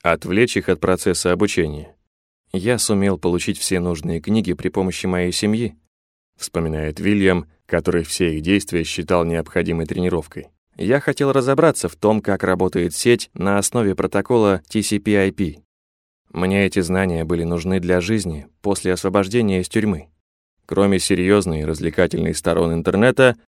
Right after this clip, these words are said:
Дэнни и Вильям использовали его возможности для завязывания электронных знакомств. Они знакомились с женщинами, встречались с ними в чатах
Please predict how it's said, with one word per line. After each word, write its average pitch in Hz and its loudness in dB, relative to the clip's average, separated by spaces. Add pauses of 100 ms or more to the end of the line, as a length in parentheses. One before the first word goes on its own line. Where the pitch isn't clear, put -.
Дэнни 92 2
и - -2
Вильям 110 2
использовали 92 0
его 80 -2
возможности 117 2
для 98 0
завязывания 120 4
электронных 113 2
знакомств. 92 -2 (960)
Они 143 2
знакомились 127 4
с - -4
женщинами, 82 0 (360)
встречались 98 0
с - -6
ними 85 -2
в - -18
чатах 107 2